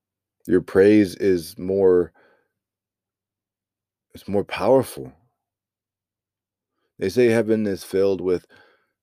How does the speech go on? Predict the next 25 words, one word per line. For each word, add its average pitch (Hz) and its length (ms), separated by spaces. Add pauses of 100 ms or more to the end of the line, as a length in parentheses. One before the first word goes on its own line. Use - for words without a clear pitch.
(920)
the 98 100
sweet 110 360
smell 95 760 (220)
of 90 180
incense. - 800 (1700)
And 98 100
those 95 180
incense 104 480
are 95 80
constantly 92 460
burning 95 420
because 87 440
they're 90 200
the 82 120
praises 85 680 (580)
and 92 160
the 85 60
prayers 87 720
on 87 140
the 82 80
lips 90 400
of 82 180
men 85 440 (340)
who 90 120
believe. 90 680